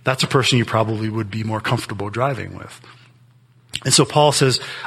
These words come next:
"I know how to do this. I know how to be brought low and how to abound." How did he learn this? What was his classroom of contentment, if you will? Let's turn over a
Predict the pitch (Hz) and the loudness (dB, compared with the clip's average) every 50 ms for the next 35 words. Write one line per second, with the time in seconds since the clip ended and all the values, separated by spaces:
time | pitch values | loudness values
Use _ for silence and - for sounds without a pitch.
0 | - 147 151 156 151 135 - - - 160 139 143 151 - 170 139 127 196 240 190 | -2 2 4 4 4 4 4 4 4 4 4 4 4 4 2 4 4 2 2 2
1 | 117 98 - - - - - - - - - - - - - - _ _ _ _ | -2 -4 -4 -6 -6 -6 -6 -8 -10 -14 -20 -20 -20 -20 -20 -20 _ _ _ _
2 | _ _ _ _ _ _ _ _ _ _ _ _ _ _ _ _ _ _ _ _ | _ _ _ _ _ _ _ _ _ _ _ _ _ _ _ _ _ _ _ _
3 | _ _ _ _ _ _ _ _ _ _ - 127 131 123 - - 143 139 139 139 | _ _ _ _ _ _ _ _ _ _ 0 2 2 2 4 4 4 4 6 4
4 | 135 139 117 139 139 123 120 120 123 120 120 120 127 123 113 - 120 110 113 113 | 4 4 4 4 4 4 2 2 2 2 0 0 0 0 0 0 0 0 0 -2
5 | - - 120 117 110 135 160 170 143 - - - - - - - - - 180 185 | -2 -2 -2 -2 0 -2 -2 -2 -4 -8 -10 -14 -16 -18 -18 -8 0 4 4 4
6 | 190 202 190 156 165 180 165 151 151 160 165 156 131 110 98 92 - - - - | 4 4 2 2 4 4 6 6 6 6 4 4 2 0 -2 -2 0 0 0 0
7 | - - - - - - - - - - - - - 127 151 156 165 170 165 - | -2 -6 -12 -18 -18 -20 -20 -20 -20 -20 -16 -4 0 0 2 4 4 4 4 4
8 | - 147 139 - - - - - 165 135 135 131 - - - 151 147 143 139 135 | 4 4 4 4 2 0 2 2 4 4 4 4 2 2 4 4 4 4 6 4
9 | 131 - - - 135 113 - 139 135 120 117 110 110 113 110 - - 110 110 117 | 4 2 0 -4 -6 -2 -2 -2 -2 -2 -6 -8 -8 -10 -12 -12 -12 -12 -10 -10
10 | 131 - 90 87 - - _ _ _ _ _ _ _ _ _ _ _ _ _ _ | -10 -10 -10 -12 -12 -14 _ _ _ _ _ _ _ _ _ _ _ _ _ _
11 | _ _ - - - - - - - - - 135 156 - - - - - - - | _ _ -10 -10 -10 -10 -12 -14 -8 0 2 2 4 4 2 0 0 -4 -12 -18
12 | - _ - - 156 143 135 143 147 127 135 135 135 127 120 123 196 175 | -18 _ -4 0 2 4 6 6 6 6 6 6 6 6 4 2 -2 -8